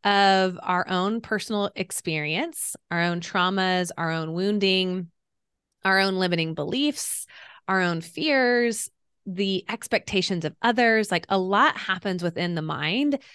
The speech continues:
that isn't necessarily, like, objective truth. And so we get into all these competing conversations, like, this part of us wants us to do this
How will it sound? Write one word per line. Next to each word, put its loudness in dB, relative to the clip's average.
that 2
isn't 4
necessarily, 2
like, 0
objective 0
truth. -10
And 0
so 4
we 4
get 4
into 4
all 6
these 0
competing 0
conversations, 2
like, -2
this 0
part 2
of 2
us 2
wants 2
us 2
to 2
do 4
this 0